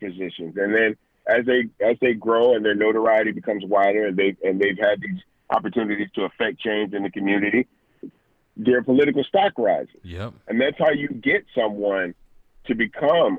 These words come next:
Speaker 1: a good national candidate.
Speaker 2: Yep.
Speaker 1: But it's a process.
Speaker 2: Y-, yes, it
Speaker 1: And
Speaker 2: is.
Speaker 1: you have to be involved with the process. You, you can't just worry about voting every four years. There's a lot of different local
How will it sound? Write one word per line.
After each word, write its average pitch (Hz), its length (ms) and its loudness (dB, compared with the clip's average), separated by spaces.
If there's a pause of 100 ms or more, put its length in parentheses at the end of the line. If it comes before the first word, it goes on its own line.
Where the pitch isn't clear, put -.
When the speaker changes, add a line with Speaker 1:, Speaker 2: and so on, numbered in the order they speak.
Speaker 1:
a 101 80 4
good 113 380 2
national 104 560 0
candidate. 127 560 -4 (140)
Speaker 2:
Yep. 98 380 -14
Speaker 1:
But 117 140 0
it's 143 120 -4
a 170 80 0
process. 165 520 0 (400)
Speaker 2:
Y-, 87 220 -18
yes, 104 280 -8
it 113 100 -8
Speaker 1:
And 117 160 -4
Speaker 2:
is. 117 80 2
Speaker 1:
you 117 80 2
have 127 220 -2
to 131 80 0
be 123 160 0
involved 120 400 2
with 107 100 -6
the 101 60 -10
process. 92 440 -6
You, 101 200 -10 (260)
you 107 120 -8
can't 147 340 -2
just 131 220 2 (340)
worry 135 320 2
about 117 300 2
voting 107 500 0
every 107 360 -2
four 92 200 -2
years. 85 420 -2
There's 82 160 -2
a 82 80 0
lot 101 480 4
of 110 100 0
different 104 280 -4
local 101 420 -4